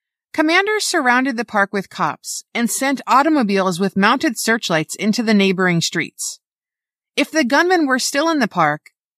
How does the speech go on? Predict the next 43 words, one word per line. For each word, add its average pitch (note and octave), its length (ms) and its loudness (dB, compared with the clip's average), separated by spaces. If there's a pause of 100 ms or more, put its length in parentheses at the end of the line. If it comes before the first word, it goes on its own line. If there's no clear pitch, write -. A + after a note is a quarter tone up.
(140)
the - 100 -2
police F4 400 0
wanted D4 320 0
to E4 100 -2
make A3+ 220 2
sure G#3+ 240 0
they'd F#3+ 200 0
be F#3+ 120 -4
trapped C4 400 -2
there E3+ 200 -2
until F3+ 300 -2
morning. F3 480 -2 (1200)
They C#4+ 140 4
would D4 180 0
soon F4+ 360 2
get C#4 200 -2
their A3 140 2
confirmation, F#3+ 920 0 (100)
as F#3+ 220 0
the G3 80 0
Boston F#3 420 2
Globe E3+ 260 -2
reported. D3+ 560 -6 (720)
At B3 220 2
eight F4 240 0
fifteen D4 500 -4
that F#3+ 220 0
night, E3 340 -6 (440)
three E4+ 240 0
patrolmen G#3+ 680 0
were G3 140 -2
stationed A#3+ 480 -2
on F#3 200 2
Walk A3 300 2
Hill A#3 200 -2
Street F3+ 320 -4
on E3+ 120 -4
the F3+ 100 -4
south A3+ 320 0
side F#3+ 260 0
of E3+ 100 -6
the F3 60 -8
cemetery. C#3 680 -10